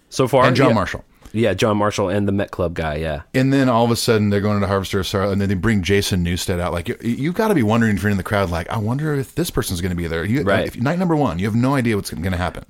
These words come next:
Speaker 1: I wonder if they really kept the lid on those kind of surprises, or I wonder if it kinda leaked.
Speaker 2: I don't know, maybe.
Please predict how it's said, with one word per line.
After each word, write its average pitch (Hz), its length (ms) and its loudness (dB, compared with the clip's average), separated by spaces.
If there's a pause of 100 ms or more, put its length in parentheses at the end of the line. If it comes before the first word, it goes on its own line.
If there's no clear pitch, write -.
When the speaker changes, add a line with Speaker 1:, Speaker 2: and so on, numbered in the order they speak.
(100)
Speaker 1:
I 131 80 4
wonder 175 340 4
if 147 100 0
they 117 140 2
really 110 240 2
kept 107 240 -2
the 98 80 0
lid 98 260 2
on 87 280 0
those 85 240 -4
kind 87 200 -4
of 82 60 -4
surprises, 82 500 -6
or 87 120 -2
I - 20 0
wonder 95 180 0
if 90 80 -2
it 80 80 -6
kinda 92 200 -2
leaked. 87 600 -6 (160)
Speaker 2:
I - 140 -10
don't 160 120 -2
know, 170 140 0
maybe. 156 380 0